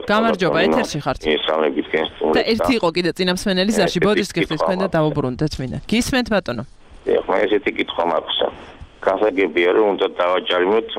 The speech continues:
Speaker 2: მოსახლეობა. მაგრამ სამხრები ჯარიმა როგორ გავიგოთ? ხელისუფლება უნდა დაჯარიმდეს თუ არა იმაზე, რომ ბარი-, ის, რომ ბარდიურები არა, არ უნდა იყოს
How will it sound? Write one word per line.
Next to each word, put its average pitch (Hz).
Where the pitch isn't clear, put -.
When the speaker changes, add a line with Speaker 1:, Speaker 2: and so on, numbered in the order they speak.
Speaker 2:
მოსახლეობა. 78
მაგრამ 82
სამხრები 123
ჯარიმა 113
როგორ 98
გავიგოთ? 90
ხელისუფლება 107
უნდა 90
დაჯარიმდეს 95
თუ -
არა 73
იმაზე, 78
რომ 117
ბარი-, 92
ის, -
რომ 78
ბარდიურები 95
არა, 92
არ 87
უნდა 92
იყოს 98